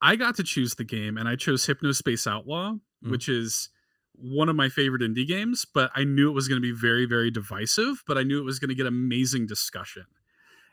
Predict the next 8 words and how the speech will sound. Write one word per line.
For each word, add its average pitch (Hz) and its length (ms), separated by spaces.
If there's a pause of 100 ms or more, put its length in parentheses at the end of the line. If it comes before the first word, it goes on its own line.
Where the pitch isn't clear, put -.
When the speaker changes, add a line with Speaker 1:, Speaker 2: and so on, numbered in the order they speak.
(140)
Speaker 1:
And 113 460 (500)
sure 202 280
enough, 131 300
most 127 340
of 117 120
them 107 120
hated 127 340
it, 92 160